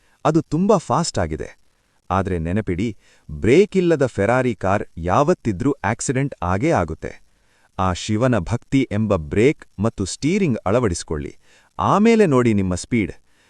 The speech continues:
ಯಾರೂ ನಿಮ್ಮನ್ನ ಹಿಡಿಯೋಕ್ಕಾಗಲ್ಲ. ಜನ ಆಡ್ಕೊಳ್ಳೋ ಮಾತುಗಳಿಗೆ ಕುಗ್ಗಿ ಹೋಗ್ಬೇಡಿ.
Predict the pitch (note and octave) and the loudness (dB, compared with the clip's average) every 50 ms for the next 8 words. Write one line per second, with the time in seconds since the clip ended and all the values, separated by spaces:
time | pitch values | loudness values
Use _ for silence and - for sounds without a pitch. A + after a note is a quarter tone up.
0 | _ _ - D#2 E2 F2+ G2 B2+ E3 G3+ A3 A3+ A3 F3+ C#3 A#2+ A2 G#2+ B2 D3 | _ _ -8 -4 -2 0 2 2 4 4 4 4 2 2 2 2 0 0 0 -2
1 | F#2+ F2 G2+ A2+ C#3+ E3 D#3+ - G2+ F2 D2+ D2+ C#2 A1 G1+ - - _ _ _ | -4 -4 0 2 2 2 2 2 -2 -4 -4 -6 -8 -8 -10 -12 -16 _ _ _
2 | _ _ _ _ _ _ - F2 D#2+ G2+ G#2+ A#2+ D3+ D3+ - G#2 A#2+ B2+ C3 - | _ _ _ _ _ _ -12 -4 0 0 2 2 2 2 2 2 0 0 2 2
3 | C3 B2 B2 A#2+ A2 F#2 F#2 A2 B2 - B2+ A2 G#2+ G2+ G2 B2+ C3 - - B2+ | 2 4 4 4 4 2 2 0 2 2 2 2 2 2 0 0 -2 -2 -4 -4
4 | D3 D3 F3+ F#3 C3+ C3 A2 F2 D#2 F2 E2 D2+ B1 - | -2 0 2 2 4 2 2 0 -2 -2 -4 -4 -6 -10